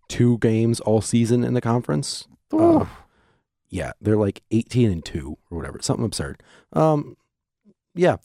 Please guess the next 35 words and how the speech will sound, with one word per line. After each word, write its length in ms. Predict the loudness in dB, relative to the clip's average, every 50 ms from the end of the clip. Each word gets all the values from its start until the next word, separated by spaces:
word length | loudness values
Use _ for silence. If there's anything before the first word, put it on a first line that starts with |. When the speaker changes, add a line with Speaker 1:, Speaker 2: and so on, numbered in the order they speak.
| 0
Speaker 2:
And 220 | 2 4 4 4 4
Speaker 1:
it 20 | 2
Speaker 2:
without 460 | 2 2 2 2 0 0 0 0 2
Dylan 320 | 2 2 2 2 2 0
Saint 260 | 0 0 0 0 0 0
Cyr 220 | 2 4 4 6
on 160 | 4 4 2
their 120 | 0 -2 -2
team. 300 | -4 -10 -10 -10 -12 _ _ _ _ _ _ _ _
Speaker 1:
Well, 120 | -12 -10 -8
I 40 |
mean, 120 | -8 -8 -6
he 80 | -6 -4
was 100 | -4 -6
the 80 | -6
backup 320 | -8 -8 -8 -8 -8 -12 -14
for 80 | -14
them 120 | -16 -14 -14
last 220 | -14 -14 -14 -16 -16
year 100 | -18 -18
anyways. 300 | -18 -20 -20 -18 -6 0
Speaker 2:
Eh, 300 | 0 2 2 0 -2 -6 -6
the, 180 | -6 -6 -6 -6 _ _ _ 0
they, 240 | 2 2 2 2 2
they 120 | 2 2
were 60 | 2
kinda 280 | 2 0 0 0 0 -2
played 260 | -2 -2 -2 -2 -2
one 200 | -2 -4 -4 -4
A, 100 | -6 -8
one 200 | -8 -8 -10 -10
B. 220 | -12 -12 -12 -12
He, 240 | -8 -2 0 0 0
he 180 | 0 -2 -2 2
got 280 | 4 4 4 4 0